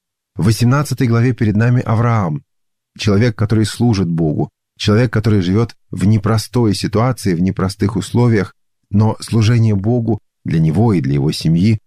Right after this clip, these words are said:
на первом месте. В девятнадцатой главе перед нами Лот, человек, который в свое время выбрал красивый город, вроде бы плодородную землю. У него был выбор, он сделал выбор первым,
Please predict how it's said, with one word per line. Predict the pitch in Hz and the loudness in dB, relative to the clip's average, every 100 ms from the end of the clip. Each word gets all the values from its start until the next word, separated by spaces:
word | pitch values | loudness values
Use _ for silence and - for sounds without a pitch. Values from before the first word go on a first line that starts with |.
| _ | _
на | - 76 | -4 -2
первом | - 92 85 87 | 0 0 2 2
месте. | 95 92 - - 101 _ _ _ | 2 0 -2 -10 -14 _ _ _
В | - | -4
девятнадцатой | 82 104 107 139 143 123 120 | 0 2 2 0 0 -2 0
главе | 104 98 87 | 0 0 0
перед | 73 - 76 | -2 -4 0
нами | 92 120 123 - | 2 2 0 -2
Лот, | - 104 123 107 78 - _ _ _ _ - | -2 0 2 0 -2 -10 _ _ _ _ -12
человек, | - 101 123 127 | -2 2 2 0
который | 104 117 113 | -2 0 0
в | - | 0
свое | 104 117 | 0 0
время | 123 120 120 104 | 2 2 2 0
выбрал | 85 95 117 92 95 | 0 0 0 0 -2
красивый | - 90 98 - 113 98 | -2 -4 -4 -2 0 0
город, | 90 110 117 92 - - _ _ _ _ - | 0 0 0 -2 -6 -18 _ _ _ _ -10
вроде | 87 110 120 | -2 2 2
бы | 104 | 2
плодородную | - 101 98 107 110 98 101 101 | 0 -2 0 2 0 2 2 2
землю. | 95 110 104 87 - - _ _ | 2 2 2 0 -4 -12 _ _
У | - | -2
него | 95 110 | 2 2
был | 101 120 110 | 2 2 2
выбор, | 117 113 - - | 2 0 -2 -4
он | 95 101 | 0 0
сделал | 82 110 113 98 | 2 0 2 0
выбор | 110 92 90 | 0 -2 -4
первым, | - 127 104 82 | -2 0 0 -2